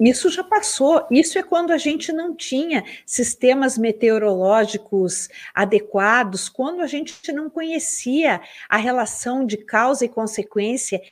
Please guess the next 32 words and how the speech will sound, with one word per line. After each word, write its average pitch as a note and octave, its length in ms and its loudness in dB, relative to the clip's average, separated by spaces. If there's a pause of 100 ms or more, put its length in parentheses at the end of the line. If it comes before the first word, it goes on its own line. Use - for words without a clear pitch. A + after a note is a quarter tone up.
(420)
entre A#3 300 -2
o - 20 -4
que B3 160 -4
se - 180 -6
faz A3 460 -2
hoje G#3 500 2 (240)
com A3+ 220 -2
uma A3 200 -2
área G#3 480 0
natural G3 800 -2 (260)
e B3 200 0
o D#4 40 2
resultado B3+ 880 -4
disso, G#3+ 640 -6 (440)
que C#4+ 60 4
nos C4+ 200 -4
responde B3 640 -6
com A3 240 -8
falta G3+ 380 -4
d'água, A3+ 580 -2 (240)
com B3 140 0
mudança A3 500 -4
do G3 100 -8
clima, A#3 480 -4
com A#3 280 -8
aumento A3 440 -6
do G3+ 80 -8
aquecimento. G3+ 960 -6 (400)
Ontem D#4+ 400 -2
mesmo A#3+ 680 -2
eu A3+ 240 0
li B3 400 -2